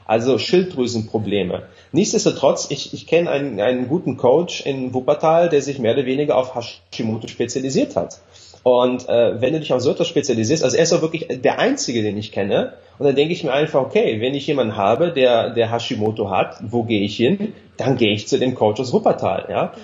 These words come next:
Das ist dann, das ist dann ganz einfach, ja. Dann, ähm, ab hin, weil er ist dann derjenige, den ich mir dann wählen würde. Und dann hast du wieder ein gutes Kundenklientel. Also ja, Spezialisierung ist sehr, sehr wichtig.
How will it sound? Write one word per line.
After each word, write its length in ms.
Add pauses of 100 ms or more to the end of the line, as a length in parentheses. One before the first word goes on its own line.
(120)
Das 120
ist 140
dann, 220
das 100
ist 140
dann 100
ganz 220
einfach, 420
ja. 240
Dann, 460
ähm, 500 (320)
ab 240
hin, 380
weil 400
er 200
ist 160
dann 120
derjenige, 440
den 180
ich 120
mir 100
dann 220
wählen 340
würde. 440 (320)
Und 140
dann 120
hast 220
du 100
wieder 160
ein 80
gutes 320
Kundenklientel. 800
Also 200
ja, 280
Spezialisierung 720
ist 120
sehr, 120
sehr 160
wichtig. 540